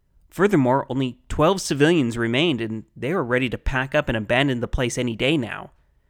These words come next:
Villaescusa also appealed to the Sonoran community of Imuras to send something, anything, to help his company, but the reply he received back was that the community had neither a horse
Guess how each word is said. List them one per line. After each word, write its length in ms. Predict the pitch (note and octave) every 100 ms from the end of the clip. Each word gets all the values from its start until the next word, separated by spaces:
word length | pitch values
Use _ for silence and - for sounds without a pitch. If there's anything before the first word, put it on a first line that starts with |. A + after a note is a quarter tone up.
| _ _ _ _ _ _
Villaescusa 840 | C3+ F#3 D#3+ C3 - G3 G3+ B2+ -
also 320 | C3+ F3+ E3+
appealed 480 | C#3 C#3 D#3 C#3+ C#3
to 180 | - G3
the 120 | F3
Sonoran 500 | D3+ D3+ C#3 C#3+ D3
community 480 | C#3+ C3+ C#3+ C3 B2
of 180 | A2+ A2+
Imuras 560 | B2+ A#2+ D3+ D#3 B2 -
to 80 |
send 300 | A2+ A#2+ A2+
something, 560 | - - E3 - G#2 - _ _
anything, 580 | C#3+ G3 B3+ - G#2+ G#2
to 80 | B2
help 240 | C#3+ C#3
his 100 | B2
company, 460 | - E3+ G3+ A#2 G#2 _ _ _ _ _
but 140 | - C3+
the 80 |
reply 380 | C#3 C3+ - E3+
he 80 | E3+
received 340 | D3+ C#3 D#3
back 260 | C3+ C#3+ E3
was 180 | B2+ A#2
that 180 | B2 B2
the 60 |
community 500 | B2 B2+ C3+ D3 D3+
had 240 | C#3 B2 A2
neither 380 | A2+ B2+ C#3
a 80 | A2
horse 520 | G#2+ C#3 D3 D3+ -